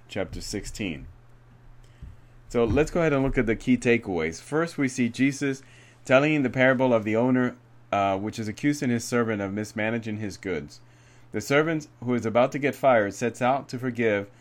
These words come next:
almost fifty percent of the debt of all the debtors in exchange for them remembering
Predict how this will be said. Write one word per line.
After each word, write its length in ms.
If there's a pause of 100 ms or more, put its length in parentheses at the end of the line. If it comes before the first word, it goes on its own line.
(320)
almost 320
fifty 280
percent 360
of 100
the 60
debt 380 (300)
of 160
all 160
the 100
debtors 400
in 80
exchange 420
for 140
them 240
remembering 720